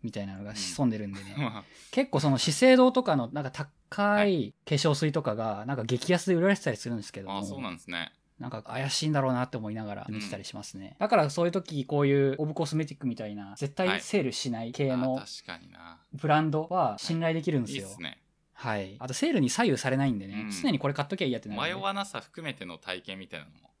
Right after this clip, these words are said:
Speaker 2: まあ、あるんですね。
Speaker 1: うんうん。そうっすね。大樹さん、今、
Speaker 2: はい。
Speaker 1: ナプラ使っ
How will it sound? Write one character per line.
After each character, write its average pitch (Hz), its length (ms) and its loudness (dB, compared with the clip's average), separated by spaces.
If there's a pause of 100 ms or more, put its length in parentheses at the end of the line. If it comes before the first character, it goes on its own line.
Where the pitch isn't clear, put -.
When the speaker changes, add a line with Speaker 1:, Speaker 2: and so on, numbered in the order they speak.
(220)
Speaker 2:
ま 87 120 -6
あ、 - 20 4
あ 180 40 6
る 147 60 4
ん - 20 -2
で 107 40 -6
す 123 60 -2
ね。 127 60 2
Speaker 1:
う 104 40 0
ん 98 40 -6
う - 20 -14
ん。 - 40 -16 (340)
そ 180 160 2
う 143 40 6
っ - 20 0
す - 180 -8
ね。 101 240 -12
大 302 160 0
樹 226 80 4
さ 139 140 4
ん、 135 100 2
今、 175 240 8
Speaker 2:
は 127 120 6
い。 - 60 -6
Speaker 1:
ナ 160 220 6
プ 202 120 4
ラ 127 100 6
使 - 220 -6
っ 123 80 -4